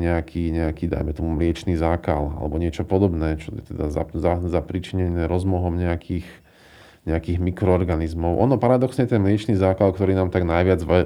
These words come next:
ako vadí, prekáža v tom pozorovaní tých rýb, tak pre tie ryby nie je až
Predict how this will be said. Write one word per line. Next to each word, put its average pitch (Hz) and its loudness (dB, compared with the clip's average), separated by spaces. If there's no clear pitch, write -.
ako - -2
vadí, 85 2
prekáža 92 0
v - -20
tom 82 -2
pozorovaní 90 2
tých 85 -2
rýb, 90 -2
tak 85 -4
pre 98 2
tie 98 2
ryby 92 2
nie 90 2
je 82 2
až 82 0